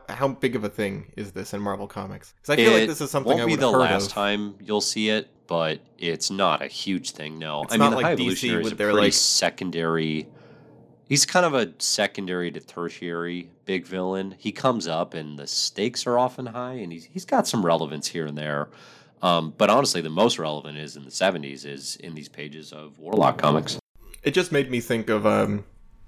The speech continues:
Speaker 1: D C with their, like, Earth One, Earth Two, which is, like, taken off around this time, right? That they're starting to split their universes. And I was wondering if this is their version of that.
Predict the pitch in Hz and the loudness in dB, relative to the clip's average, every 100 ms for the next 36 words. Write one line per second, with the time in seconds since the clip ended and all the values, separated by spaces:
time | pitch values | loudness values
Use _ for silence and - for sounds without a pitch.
0 | - - - - - - 139 127 - 120 | -20 -20 -20 -20 -20 0 2 2 2 2
1 | 113 98 101 117 - - - 107 - 170 | 0 -2 -2 0 -2 -4 -4 -4 2 2
2 | 135 113 - - 156 117 107 110 101 101 | 2 0 -4 -2 0 0 -2 -6 -2 -2
3 | - _ 131 110 104 98 - - 113 104 | -2 _ -2 -2 0 -2 -4 -10 -4 -2
4 | 98 104 - 101 101 101 104 - 104 107 | -2 -6 -4 -2 -2 0 -2 -2 -2 -2
5 | - 107 101 - - 117 - 104 101 104 | 0 0 0 -8 -6 -6 -4 -4 -2 -4
6 | 104 107 107 107 - - - - - - | -4 -4 -4 -8 -10 -18 -20 -20 -20 0
7 | 123 117 120 113 110 - 107 110 98 104 | 2 4 4 4 2 0 -4 -4 -2 0
8 | 101 101 98 101 98 101 - | 0 0 0 0 2 2 0